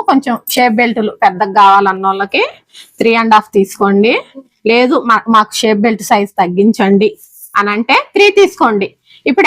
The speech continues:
ఏమవుతుందంటే త్రీ అండ్ హాఫ్ తీసుకున్నాం అనుకోండి, స్టిచ్చింగ్ చేసే వరకు ఇటువైపు త్రీ వస్తది, ఇటువైపు టూ అండ్ హాఫ్ వస్తది.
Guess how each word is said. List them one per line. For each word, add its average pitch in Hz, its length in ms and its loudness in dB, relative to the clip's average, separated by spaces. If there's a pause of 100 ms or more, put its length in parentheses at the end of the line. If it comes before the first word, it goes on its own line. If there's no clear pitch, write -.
ఏమవుతుందంటే 320 720 2 (220)
త్రీ 339 140 0 (100)
అండ్ 330 200 2
హాఫ్ 320 200 2 (400)
తీసుకున్నాం 302 500 0
అనుకోండి, 208 380 -2 (120)
స్టిచ్చింగ్ 359 460 0
చేసే 285 320 0
వరకు 196 300 0 (260)
ఇటువైపు 269 360 0 (100)
త్రీ 233 100 2 (120)
వస్తది, 202 400 -4 (680)
ఇటువైపు 320 380 0 (140)
టూ 349 160 2
అండ్ 262 160 2
హాఫ్ 220 200 2
వస్తది. 160 380 -4